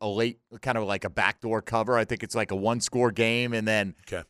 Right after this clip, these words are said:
Speaker 1: you know, just
Speaker 2: Is that
Speaker 1: they,
Speaker 2: nine,
Speaker 1: they
Speaker 2: did you say?
Speaker 1: Uh, that's at
Speaker 2: Point.
Speaker 1: four thirty.
Speaker 2: No, no, no, the, the points.
Speaker 1: Oh,
Speaker 2: Uh,
Speaker 1: nine and a half.
Speaker 2: nine and a half.
Speaker 1: Nine and a half, yeah.
Speaker 2: Okay.
Speaker 1: So I could see it being, like, a touchdown game and
Speaker 2: Yeah, I
Speaker 1: then
Speaker 2: don't see it, yeah.
Speaker 1: getting the, the, the score late to kind of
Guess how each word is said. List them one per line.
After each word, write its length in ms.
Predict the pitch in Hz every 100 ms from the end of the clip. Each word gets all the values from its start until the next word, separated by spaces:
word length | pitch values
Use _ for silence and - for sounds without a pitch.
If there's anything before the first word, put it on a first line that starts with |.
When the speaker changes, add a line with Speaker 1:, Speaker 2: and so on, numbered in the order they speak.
| -
Speaker 1:
you 100 | 131
know, 160 | 127
just 240 | 117 131 -
Speaker 2:
Is 140 | -
that 60 | 135
Speaker 1:
they, 60 | 113
Speaker 2:
nine, 240 | 135 147
Speaker 1:
they 40 | 131
Speaker 2:
did 180 | 127
you 60 | 131
say? 260 | - 143 131 _ -
Speaker 1:
Uh, 260 | 123 113
that's 300 | 104 135 139
at 100 | 143
Speaker 2:
Point. 40 | - 123
Speaker 1:
four 60 |
thirty. 440 | 113 127 110 67 -
Speaker 2:
No, 140 | 143 147
no, 120 | 135
no, 140 | 117
the, 180 | 110 117
the 140 | 110 113
points. 420 | - 123 131 -
Speaker 1:
Oh, 120 | 190 190
Speaker 2:
Uh, 20 |
Speaker 1:
nine 240 | 160 175
and 80 | 170
a 40 |
half. 300 | 143 131 71
Speaker 2:
nine 140 | 113 113
and 80 | 107
a 40 |
half. 60 | 85
Speaker 1:
Nine 60 |
and 40 | 110
a 40 |
half, 100 | 64 -
yeah. 140 | 113 78
Speaker 2:
Okay. 80 | -
Speaker 1:
So 180 | -
I 100 | 151
could 160 | 180 185
see 140 | -
it 120 | 233 -
being, 140 | 208
like, 200 | 196 180
a 40 | -
touchdown 580 | - 185 - 180 160 143
game 380 | 156 156 147
and 100 | 143 139
Speaker 2:
Yeah, 40 |
I 40 |
Speaker 1:
then 80 | 135
Speaker 2:
don't 60 | 127
see 220 | 101 -
it, 120 | 95 85
yeah. 80 | 92
Speaker 1:
getting 260 | 151 151
the, 320 | 135 135 127 -
the, 180 | 143 120 _
the 80 | 139
score 440 | - - 165 156
late 380 | 135 131 139 135
to 80 | 139
kind 240 | 135 127
of 100 | 117